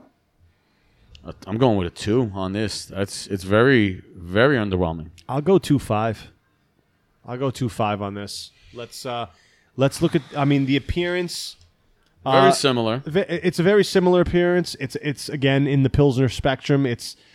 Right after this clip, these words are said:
Speaker 2: slightly lighter. Um, you know, there's less lacing, um, which, which on this beer, so there's less lacing around the, um, uh,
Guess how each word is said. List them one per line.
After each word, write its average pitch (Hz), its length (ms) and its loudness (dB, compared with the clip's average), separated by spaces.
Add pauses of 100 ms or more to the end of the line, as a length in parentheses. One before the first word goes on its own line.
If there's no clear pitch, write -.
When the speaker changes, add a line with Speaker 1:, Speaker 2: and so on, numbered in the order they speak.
(140)
Speaker 2:
slightly 170 1000 -6
lighter. 160 560 0 (120)
Um, 135 600 -6
you 139 100 -6
know, 127 140 -4
there's 127 240 -2
less 139 320 -4
lacing, 131 520 -2 (720)
um, 120 680 -4
which, 120 280 -2
which - 380 -6 (960)
on 131 220 -4
this 123 140 -4
beer, 117 280 -2
so 113 140 -8
there's 110 160 -8
less 123 220 -8
lacing 120 400 -2
around 110 420 -4
the, 110 240 -4
um, 104 340 -6
uh, 101 200 -6